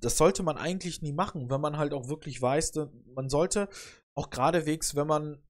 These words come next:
wenn man weiß, dass, dass die Leute, die halt eigentlich auch dann diese psychischen Probleme verursachen, dann auch mit denen zu reden, das, das,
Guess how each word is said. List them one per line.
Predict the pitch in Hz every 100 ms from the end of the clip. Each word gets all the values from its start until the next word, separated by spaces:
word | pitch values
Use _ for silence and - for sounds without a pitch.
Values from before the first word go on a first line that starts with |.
| _ _ _ _ -
wenn | 143
man | 147 135
weiß, | 123 135 143
dass, | 139 120 - -
dass | 127 - -
die | 139 147 165 165
Leute, | - 123 143 190 143 117
die | 120 127
halt | 135 -
eigentlich | 127 143 139
auch |
dann | 127 135
diese | 127 127
psychischen | - 131 127 120
Probleme | - 117 139 160
verursachen, | - 120 117 117 110 101 107 - _ _ _
dann | 113
auch | 92 127 131
mit | 123 -
denen | 127 123 117 -
zu | - -
reden, | 110 123 135 117 107 - _ _
das, | 107 -
das, | 104 -